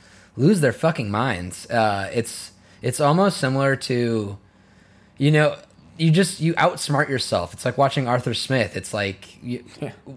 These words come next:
Speaker 1: almost that rule, the rule we talk about with, um, bad teams at the end of games when you have a chance to win. It's a, like, go for one or go for two. These teams, like the Ravens that are playing this game,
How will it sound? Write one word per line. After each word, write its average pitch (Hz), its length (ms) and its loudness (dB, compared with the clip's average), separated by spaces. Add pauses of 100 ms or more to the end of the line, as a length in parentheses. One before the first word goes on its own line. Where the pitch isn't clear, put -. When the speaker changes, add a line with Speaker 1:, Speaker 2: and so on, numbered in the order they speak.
(180)
Speaker 1:
almost 143 320 0
that 151 180 6
rule, 127 320 2
the 135 140 0
rule 143 340 4
we 143 120 4
talk 120 300 0
about 120 320 2
with, 104 340 -4
um, 98 480 -8 (680)
bad 123 320 6
teams 113 760 -6 (420)
at 120 140 -2
the 113 140 -2
end 117 160 0
of 110 120 0
games 107 600 -6
when 123 140 -2
you 110 80 0
have 113 180 0
a 113 40 -4
chance 110 340 -4
to 113 100 -6
win. 104 380 -4
It's 113 160 -10
a, 113 40 -4
like, 98 240 -6 (140)
go 110 160 2
for 117 180 -4
one 110 300 -2
or 104 80 -2
go 101 220 -4
for 107 160 -8
two. 107 380 -6 (920)
These 143 220 2
teams, 196 580 0 (240)
like 147 160 0
the 127 100 -2
Ravens 131 560 2
that 113 200 2
are 107 120 2
playing 131 340 0
this 123 140 -4
game, 139 140 -2